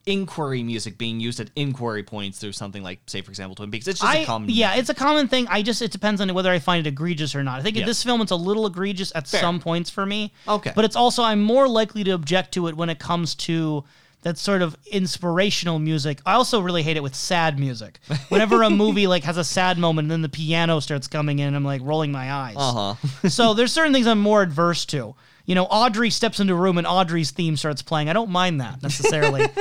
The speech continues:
Speaker 2: Um, but that's 'cause Twin Peaks is doing something a little different there. But, um, no, I think the soundtrack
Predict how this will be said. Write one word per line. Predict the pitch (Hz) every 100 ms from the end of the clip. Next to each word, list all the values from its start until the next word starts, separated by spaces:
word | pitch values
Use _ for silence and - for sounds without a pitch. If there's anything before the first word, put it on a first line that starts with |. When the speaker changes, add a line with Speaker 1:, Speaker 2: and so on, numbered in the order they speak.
| - 381 294
Speaker 2:
Um, | 165 151 131 -
but | -
that's | 196 208
'cause | 196
Twin | - 165
Peaks | 147
is | 139
doing | 156
something | 139 139
a |
little | 127
different | 123 139 131 131
there. | 113 - - - - -
But, | 226 220
um, | 240 202 196
no, | 277
I | 151
think | 208 185
the |
soundtrack | 170 185 185 196